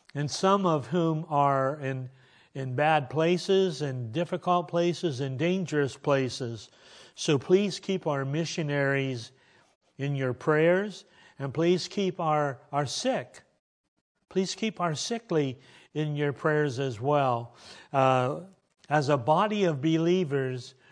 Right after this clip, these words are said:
we should all be praying for one another. So please remember that. When we come back to church, we're going to have a lot of changes to make.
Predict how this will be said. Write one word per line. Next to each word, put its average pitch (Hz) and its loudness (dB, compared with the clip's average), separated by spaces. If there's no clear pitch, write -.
we 160 4
should 147 0
all 147 0
be 135 0
praying 147 -2
for 135 -4
one 135 0
another. 131 -2
So - -4
please 147 0
remember 143 0
that. 123 2
When 170 0
we 208 2
come 180 0
back 175 0
to 160 -10
church, 180 2
we're 175 4
going 214 4
to 190 2
have 180 2
a 170 4
lot 170 4
of 139 -2
changes 214 -4
to 170 -4
make. 135 -2